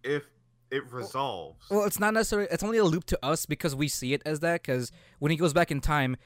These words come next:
Speaker 2: he triggers the ti-, the Steins Gate, like, uh, ending by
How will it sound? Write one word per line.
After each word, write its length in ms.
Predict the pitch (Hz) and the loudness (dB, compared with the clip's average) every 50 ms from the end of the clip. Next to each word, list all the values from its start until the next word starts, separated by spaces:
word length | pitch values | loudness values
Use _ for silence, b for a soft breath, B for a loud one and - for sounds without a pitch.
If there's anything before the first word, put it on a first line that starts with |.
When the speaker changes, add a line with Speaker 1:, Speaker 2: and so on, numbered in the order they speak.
| b b | b b
Speaker 2:
he 140 | b - 156 | b -4 -2
triggers 580 | - - - 180 175 165 180 170 151 143 131 - - _ _ - | -2 2 2 4 6 6 6 6 4 2 -2 -6 -14 _ _ -12
the 120 | 143 135 127 | -10 -10 -4
ti-, 220 | - - 143 131 | 0 2 2 4
the 80 | 143 127 | 4 2
Steins 380 | - - 156 147 151 147 120 | 2 4 4 4 4 2 2
Gate, 280 | 120 143 143 139 131 - _ _ _ _ _ _ _ _ _ _ _ _ _ | 2 4 4 4 4 0 _ _ _ _ _ _ _ _ _ _ _ _ _
like, 240 | 143 135 131 117 - _ _ _ - _ - 143 | 2 2 2 2 -2 _ _ _ -20 _ -6 -4
uh, 100 | 135 127 - | -4 -2 0
ending 420 | 143 160 160 139 139 131 123 110 - _ _ _ _ _ _ _ _ _ _ _ _ _ _ _ - | 0 0 2 2 2 0 0 -2 -6 _ _ _ _ _ _ _ _ _ _ _ _ _ _ _ -10
by 760 | 151 135 156 151 147 147 143 139 139 135 127 123 120 117 110 | -2 2 4 6 8 8 6 6 4 2 0 -2 -4 -4 -6